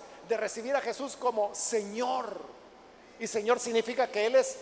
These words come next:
nuestro soberano, nuestro rey, el que nos dice lo bueno, lo malo, lo que debemos hacer, lo que no debemos hacer.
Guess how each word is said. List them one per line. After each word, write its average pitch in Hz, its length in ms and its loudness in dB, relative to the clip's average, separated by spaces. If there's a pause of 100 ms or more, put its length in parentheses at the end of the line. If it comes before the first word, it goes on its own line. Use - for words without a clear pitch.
(140)
nuestro 220 340 -2
soberano, 214 720 -4 (600)
nuestro 208 520 2
rey, 240 560 4 (1080)
el 226 140 4
que 240 100 6
nos 233 220 2
dice 285 400 2 (1300)
lo 202 140 2
bueno, 262 440 2 (160)
lo 202 140 2
malo, 262 520 2
lo 214 120 2
que 214 100 0
debemos 220 380 0
hacer, 262 300 0
lo 240 120 0
que 220 80 0
no 240 160 2
debemos 247 320 2
hacer. 277 300 0